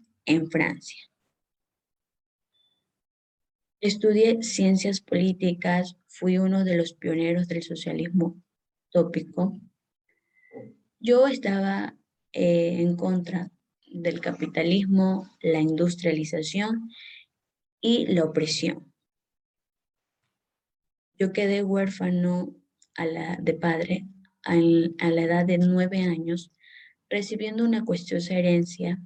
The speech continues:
la cual por mi corta edad fue administrada por mi madre. Mi juventud fue transcurrida en un Francia terriblemente convulsionado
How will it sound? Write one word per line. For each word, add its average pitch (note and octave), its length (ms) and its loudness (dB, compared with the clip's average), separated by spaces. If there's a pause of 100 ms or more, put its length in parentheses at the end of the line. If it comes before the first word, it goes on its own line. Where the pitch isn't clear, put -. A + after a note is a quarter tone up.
(760)
la F3 240 -2
cual F3+ 180 2
por F#3 160 0
mi F3 160 2
corta F3+ 340 -4
edad G3 220 -2 (480)
fue F3 260 0
administrada E3+ 760 -2
por E3 180 -4
mi F3 120 4
madre. G3 480 -2 (240)
Mi A3+ 80 2
juventud A#3+ 640 4
fue G3+ 300 0
transcurrida F#3 1160 -2 (340)
en F#3 240 2
un G3+ 180 -2
Francia G3 600 -4
terriblemente F3 1040 0
convulsionado E3 1040 -2